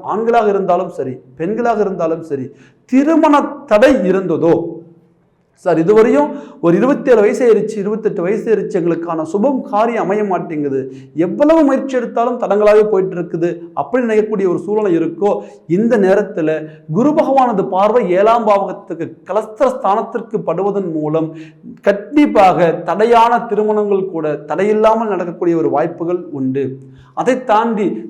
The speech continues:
திருமணம் ஆனவர்களுடைய உறவு முறைகள்ல எவ்வளவு பெரிய ஒரு மன உளைச்சல், ஒரு கருத்து வேறுபாடு, அல்லது ஒரு பெரிய ஒரு மனசலிப்பு, டைவர்ஸ் வரையுமே போற சூழ்நிலை, "நாங்க பிரிஞ்சே இன்னைக்கு வாழ்ந்துட்டு இருக்கிறோம்" அப்படிங்கக்கூடிய ஒரு நிலை இருந்தாலும் கூட,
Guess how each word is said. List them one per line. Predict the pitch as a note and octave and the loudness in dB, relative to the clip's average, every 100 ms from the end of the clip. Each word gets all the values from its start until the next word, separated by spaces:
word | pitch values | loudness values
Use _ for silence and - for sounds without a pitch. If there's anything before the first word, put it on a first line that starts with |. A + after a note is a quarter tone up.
| - | -2
திருமணம் | D4 E4+ F4 D#4 G3+ | 2 4 4 2 2
ஆனவர்களுடைய | G3 B3+ D4 C4+ B3+ A#3+ G#3+ | 2 2 0 0 -2 0 0
உறவு | F#3 - A3+ C#4 | 0 2 2 2
முறைகள்ல | A#3 G#3 G3 F#3 E3+ E3 D3+ D#3+ | 2 0 0 0 2 2 0 -2
எவ்வளவு | D3+ G3+ - E4 F#4 E4 | -2 0 2 4 4 2
பெரிய | C#4+ B3 A3+ | 0 2 4
ஒரு | G3 | 4
மன | E3+ E3+ A3 | 2 2 2
உளைச்சல், | G#3+ G3+ G3 F#3 D3+ - - | 2 2 -2 -4 -4 -6 -8
ஒரு | E3 F3 | -4 0
கருத்து | G#3 B3+ - C4+ | 2 0 0 2
வேறுபாடு, | G#3+ G3+ F3+ D#3+ E3 - - - - | 2 2 2 2 0 -4 -8 -18 -12
அல்லது | - G#3 B3+ B3+ | -2 2 2 4
ஒரு | A3 G3+ G3 - - | 4 4 0 -6 0
பெரிய | G3+ C4+ D#4+ | 2 6 6
ஒரு | C4+ G#3+ | 6 4
மனசலிப்பு, | F3+ A3+ - G3+ G#3+ - - G3+ E3 - - - _ D#3 | 4 0 0 2 2 0 0 0 0 -4 -12 -20 _ 2
டைவர்ஸ் | F3 C4+ D4+ D4+ | 4 6 4 2
வரையுமே | D4 D#4+ E4 | 4 4 4
போற | A#3 A3 A3 | 2 2 -2
சூழ்நிலை, | A3+ A3+ G#3 F#3 F3+ - - - - D#3+ | -4 -2 0 2 2 -2 -12 -18 -10 -2
"நாங்க | F3+ F#3 | 0 0
பிரிஞ்சே | F#3 C4 C#4+ C4+ | 0 2 4 4
இன்னைக்கு | D#4 C#4+ A#3 | 4 4 4
வாழ்ந்துட்டு | G3 A3 A3 A3 | 2 2 0 -4
இருக்கிறோம்" | F#3+ G3+ G3 D#3+ | -4 -4 -2 -2
அப்படிங்கக்கூடிய | A#3+ A#3+ A3+ G#3 G3 | -4 -4 -4 0 0
ஒரு | E3 | 2
நிலை | E3+ A3 | 2 2
இருந்தாலும் | G#3 F#3+ E3+ E3 D#3+ - | 2 0 0 0 -2 -4
கூட, | D3+ D3+ C#3+ | -4 -2 -4